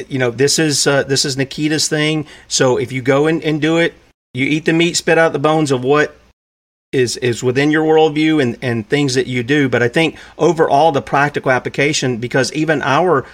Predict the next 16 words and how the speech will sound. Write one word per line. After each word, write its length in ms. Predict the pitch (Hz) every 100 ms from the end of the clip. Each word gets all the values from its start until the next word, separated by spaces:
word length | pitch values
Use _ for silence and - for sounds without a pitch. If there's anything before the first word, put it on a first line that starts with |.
| - - -
uh, 200 | 135 123
midwife, 640 | 120 135 180 151 127 123 -
I 120 | 143
don't 180 | 170 143
know 100 | 151
that 140 | 131
she 120 | 123 151
was 140 | 113
Christian, 560 | - 175 226 - 127 117 - -
but 140 | 143
she 120 | -
was 160 | 247 -
fantastic 720 | 160 127 - 151 208 208 -
with 120 | 117
my 160 | 107 101
wife. 440 | 101 170 - -